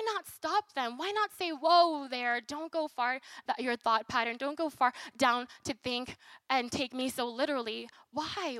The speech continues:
Why go as far as to offend them and be intentional about that? And I believe it was to test their hearts. Jesus wanted to test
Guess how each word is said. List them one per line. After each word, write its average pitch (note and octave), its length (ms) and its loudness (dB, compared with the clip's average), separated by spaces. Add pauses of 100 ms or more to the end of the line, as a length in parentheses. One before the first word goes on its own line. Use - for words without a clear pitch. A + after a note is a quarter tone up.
Why E4 280 0 (100)
go E4+ 240 6 (400)
as C#4+ 240 4
far C#4 240 6
as C4+ 220 2
to B3 220 -6
offend C4 440 -6
them G3+ 220 -12 (260)
and C4 180 -2
be C4 140 -4
intentional A#3+ 580 -4
about G3 280 -6
that? F3+ 220 -8 (2000)
And A#3 120 -10
I B3+ 80 -2
believe C#4 420 -4
it A#3 160 -8
was A3 200 -4
to G#3+ 100 -12
test - 500 -8 (220)
their G3 160 -8
hearts. - 480 -12 (1700)
Jesus C4 840 -2
wanted B3+ 480 -2
to C#4+ 140 -10
test - 520 -6